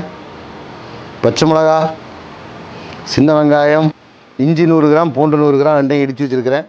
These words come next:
தேவைக்கேற்ப கருவேப்பிலை. இப்போ குடலுக்கு தேவையான பொருள் பார்த்தாச்சு.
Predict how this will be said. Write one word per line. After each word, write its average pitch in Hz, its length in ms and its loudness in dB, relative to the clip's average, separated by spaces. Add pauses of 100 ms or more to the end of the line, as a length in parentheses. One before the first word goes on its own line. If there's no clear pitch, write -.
தேவைக்கேற்ப 156 600 0
கருவேப்பிலை. 123 380 0 (1080)
இப்போ 131 180 0 (920)
குடலுக்கு 139 420 4
தேவையான 147 340 2
பொருள் 131 220 4
பார்த்தாச்சு. 131 400 2